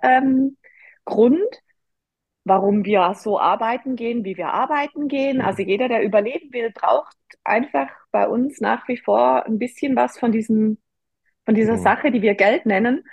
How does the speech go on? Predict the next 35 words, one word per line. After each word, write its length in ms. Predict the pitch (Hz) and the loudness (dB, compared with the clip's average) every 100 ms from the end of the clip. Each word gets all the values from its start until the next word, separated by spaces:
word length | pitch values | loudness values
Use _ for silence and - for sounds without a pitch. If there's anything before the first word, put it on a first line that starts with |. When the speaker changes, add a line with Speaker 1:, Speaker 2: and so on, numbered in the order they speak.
| - - - _ _ _ _ _ - | -20 -20 -20 _ _ _ _ _ -4
Speaker 1:
Und 520 | 220 214 196 - - | -2 -2 -4 -16 -6
trotzdem 500 | - 196 - 269 269 | -2 -2 -2 0 2
lernen, 300 | 226 214 233 | 4 2 0
hast 180 | 226 - | -4 -6
du 60 | |
recht, 260 | 240 - - | -4 -4 -4
trotzdem 460 | - 190 - 233 220 | -4 -4 -2 -2 2
lernen 300 | 202 208 208 | 2 2 0
wir 100 | 208 | -2
nichts 340 | 180 - - | -4 -10 -20
drüber 300 | - 220 226 | -6 -2 -2
in 100 | 233 | 0
der 100 | 240 | -2
Schule. 340 | 262 359 262 175 | -2 0 2 4
Wir 120 | 185 | 2
<laughs> 20 | |
lernen 380 | 202 226 240 247 | 2 4 4 4
über 200 | 220 202 | 4 2
Geld, 300 | 180 202 240 | 2 2 2
wie 80 | 220 | -2
man 260 | 180 180 | -2 -4
zählt 380 | - 180 311 - | 0 2 2 -2
und 100 | 226 | -4
wie 80 | 208 | -4
man 360 | 196 190 202 | -4 -4 -6
richtig 440 | 190 240 240 214 - | -6 -6 -6 -8 -2
raus 280 | 180 202 233 | 0 2 0
und 180 | 208 - | -4 -2
zurückgibt, 560 | 190 320 - - - | -6 -6 -6 -10 -6
aber 300 | 190 175 180 | -6 -4 -4
das 240 | 170 190 - | -6 -6 -2
war's 240 | 247 - | -2 0
dann 160 | - 214 | -2 -2
auch 220 | - 175 | -2 -6
schon. 320 | - 156 175 | -6 -6 -10